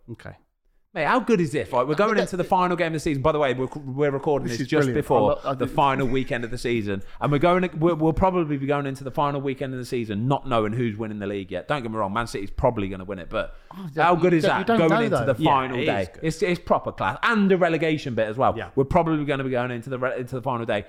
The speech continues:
Speaker 2: not knowing the final team to get relegated.
Speaker 1: Very exciting.
Speaker 2: It's very
Speaker 3: The
Speaker 2: exciting,
Speaker 3: standard
Speaker 2: mate.
Speaker 3: of the Premier League is ten times better than the league.
Speaker 2: And that's
Speaker 3: I,
Speaker 2: all there is to it,
Speaker 3: yeah, I,
Speaker 2: Tubes.
Speaker 3: I'm sorry,
Speaker 2: Yeah?
Speaker 3: Tom. I'm
Speaker 2: That's all
Speaker 3: sorry,
Speaker 2: there is
Speaker 3: Tom.
Speaker 2: to it.
Speaker 3: I love you, mate,
Speaker 1: Let's
Speaker 3: but
Speaker 1: move on.
Speaker 3: I can't believe you said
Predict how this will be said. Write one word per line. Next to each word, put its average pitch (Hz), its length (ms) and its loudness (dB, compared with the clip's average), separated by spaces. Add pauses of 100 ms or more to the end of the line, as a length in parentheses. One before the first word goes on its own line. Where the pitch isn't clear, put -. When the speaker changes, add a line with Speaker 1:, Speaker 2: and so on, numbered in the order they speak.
(140)
Speaker 2:
not 135 260 0
knowing 120 300 0
the 113 60 -6
final 117 340 -2
team 113 240 -4
to 113 60 -10
get 107 160 -2
relegated. 87 440 -2 (260)
Speaker 1:
Very 170 180 4
exciting. 110 380 -6
Speaker 2:
It's 123 80 0
very 117 420 4
Speaker 3:
The 175 60 -4
Speaker 2:
exciting, 98 180 0
Speaker 3:
standard 185 380 4
Speaker 2:
mate. - 120 -4
Speaker 3:
of 127 180 2
the 127 80 -6
Premier 120 320 -4
League 113 360 -8
is 113 220 -10
ten 120 320 -4
times 107 320 -8
better 107 240 -8
than 110 180 -10
the 110 80 -8
league. 110 80 -6
Speaker 2:
And 135 160 0
that's 135 200 -2
Speaker 3:
I, - 20 4
Speaker 2:
all 131 80 4
there 120 80 0
is 113 120 -4
to 131 140 2
it, 98 140 -6
Speaker 3:
yeah, 98 60 -2
I, - 20 -2
Speaker 2:
Tubes. - 240 -10
Speaker 3:
I'm 185 140 -4
sorry, 113 320 -2
Speaker 2:
Yeah? 156 180 2
Speaker 3:
Tom. 196 80 -10
I'm - 240 -14
Speaker 2:
That's - 120 -6
all 180 40 4
Speaker 3:
sorry, 170 60 4
Speaker 2:
there 156 80 2
is 135 80 0
Speaker 3:
Tom. 123 80 -2
Speaker 2:
to 127 60 -4
it. 123 40 -2
Speaker 3:
I 131 60 2
love 135 240 0
you, 110 100 -8
mate, 101 180 -12
Speaker 1:
Let's - 200 -6
Speaker 3:
but 143 40 0
Speaker 1:
move 143 220 4
on. 147 220 0
Speaker 3:
I - 20 -6
can't 143 220 -4
believe 113 180 -8
you 113 80 -8
said 131 240 -8